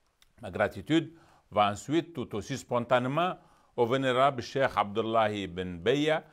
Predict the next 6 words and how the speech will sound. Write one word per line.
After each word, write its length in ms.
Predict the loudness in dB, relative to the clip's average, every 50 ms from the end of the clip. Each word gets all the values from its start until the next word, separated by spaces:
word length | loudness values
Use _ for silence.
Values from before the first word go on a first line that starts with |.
| _ _ _ _ _ _
à 100 | 2 2
l'origine 480 | 2 4 2 0 0 -2 -2 -4 -4 -4
de 80 | -6 -6
cette 320 | -4 -4 -6 -6 -4 -2
belle 200 | 0 0 0 0
initiative 800 | -2 -4 -4 -6 -4 -2 -2 -2 -2 -4 -8 -6 -4 -4 -4 -6